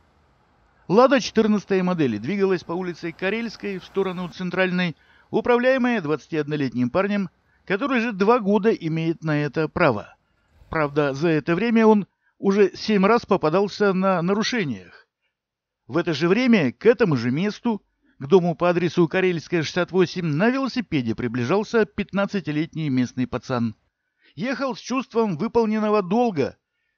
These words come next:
По поручению мамы он съездил к папе, который тут неподалёку ушёл в ночное по работе, и отвёз ему домашний обед. Уже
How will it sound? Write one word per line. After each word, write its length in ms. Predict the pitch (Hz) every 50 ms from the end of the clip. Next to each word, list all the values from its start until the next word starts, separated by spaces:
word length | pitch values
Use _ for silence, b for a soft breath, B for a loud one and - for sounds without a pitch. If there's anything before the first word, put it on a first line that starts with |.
| _ _ _
По 120 | - 120 113
поручению 540 | - 135 143 127 - 175 175 165 170 170 185
мамы 340 | 208 240 247 233 233 226 214
он 220 | - - 254 254 -
съездил 420 | - - 143 131 123 117 143 156
к 60 | -
папе, 420 | - 247 247 - 247 226 208 196 - _
который 320 | - 208 202 175 226 214 196
тут 240 | - 208 190 -
неподалёку 580 | - 190 190 - 202 202 202 202 202 190 - 190
ушёл 360 | 190 175 - - 208 196 175
в 40 | 156
ночное 520 | 180 202 - - - 202 202 196 185 175
по 160 | 156 - 180 180
работе, 500 | 196 180 196 190 190 - 180 185 156 b b b b b b b
и 80 | b 208
отвёз 380 | 233 - - 147 202 226 -
ему 240 | - 185 180 180 196
домашний 500 | 156 143 135 143 143 139 - - 139 131
обед. 400 | 123 110 117 117 110 - - _ _ _ _ _ _ _ _ _ _ _ _ _ _ _ _ -
Уже 380 | 127 127 131 196 240 226 180 -